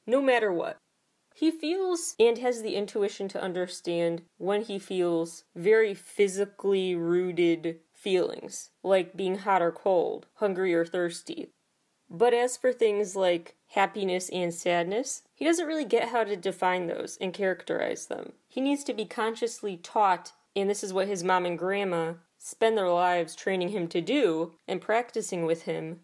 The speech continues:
He needs help identifying the connections between certain behaviors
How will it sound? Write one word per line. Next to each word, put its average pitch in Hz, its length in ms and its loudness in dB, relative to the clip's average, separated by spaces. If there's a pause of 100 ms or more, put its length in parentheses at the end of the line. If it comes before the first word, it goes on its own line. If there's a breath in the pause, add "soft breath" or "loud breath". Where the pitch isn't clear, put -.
He 254 160 -4
needs 240 260 -2
help 190 380 -2
identifying 175 920 -2 (180)
the 180 160 -2
connections 180 640 -6
between 170 680 -6
certain 226 320 -2
behaviors 214 760 -2